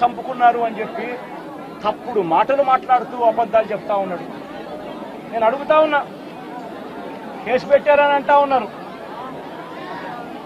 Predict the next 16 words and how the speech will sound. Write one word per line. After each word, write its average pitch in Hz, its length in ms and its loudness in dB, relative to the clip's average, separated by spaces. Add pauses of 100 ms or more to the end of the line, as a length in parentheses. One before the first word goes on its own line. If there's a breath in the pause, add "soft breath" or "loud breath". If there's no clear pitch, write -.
(920)
కేసు 508 280 6
పెట్టామని 294 440 6
అంటా 294 140 4 (100)
ఉన్నారు, 247 220 2 (1400)
కేసు 269 280 6
పెట్టామని 294 420 6
అంటా 285 140 4 (100)
ఉన్నారు. 220 220 4 (1400)
నేను 233 200 2
అడుగుతా 285 260 2 (100)
ఉన్నా, 294 200 0
మరి 277 140 0 (100)
కేసు 254 260 2
పెట్టినప్పుడు 285 460 0 (1600)
ఈ 233 40 -8 (120)
కేసులో 277 440 6